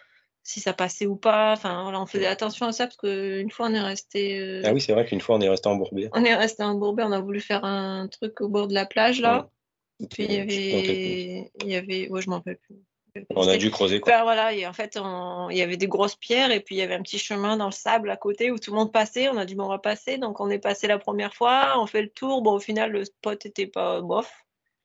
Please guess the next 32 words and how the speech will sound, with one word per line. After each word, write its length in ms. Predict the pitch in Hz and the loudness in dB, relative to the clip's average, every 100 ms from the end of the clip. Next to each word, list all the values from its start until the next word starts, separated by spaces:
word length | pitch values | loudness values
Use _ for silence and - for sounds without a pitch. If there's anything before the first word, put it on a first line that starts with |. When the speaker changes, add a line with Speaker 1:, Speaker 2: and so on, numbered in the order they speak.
| _ _ | _ _
Speaker 1:
Donc, 200 | 202 202 | 0 4
on 120 | 220 208 | 6 6
mange 360 | 214 240 285 | 6 6 4
et 120 | 254 214 | -2 -4
on 80 | |
décide 320 | 196 196 233 202 | -6 -8 -8 -2
de 100 | 214 | 0
partir. 540 | 214 196 - 233 269 | 0 -2 -4 0 0
Et 60 | 214 | -2
puis, 100 | 196 | -4
au 60 | |
moment 140 | 190 202 | -6 -6
de 60 | |
partir, 420 | - 202 - 254 233 | -2 -4 -4 -4 -2
ben, 120 | 214 | -2
comme 140 | 220 | 0
il 40 | 240 | 2
y 40 | |
avait 100 | 226 | 0
plusieurs 280 | 226 226 226 | 0 2 2
voitures 280 | 220 233 226 | 0 -2 -4
qui 100 | 208 | -6
étaient 120 | 190 | -6
déjà 160 | 190 | -6
passées, 480 | 185 185 190 247 277 - | -4 -4 -2 0 0 -2
ça 80 | 220 | -10
s'était 240 | 196 196 | -10 -10
bien, 500 | 185 202 202 196 190 | -4 -2 0 0 0
euh, 60 | 180 | 0
Speaker 2:
Creusé. 220 | 175 175 | 0 0
Speaker 1:
<laughs> 200 | - - - | -2 -4 -6
creusé. 540 | - 247 233 254 | -2 0 4 2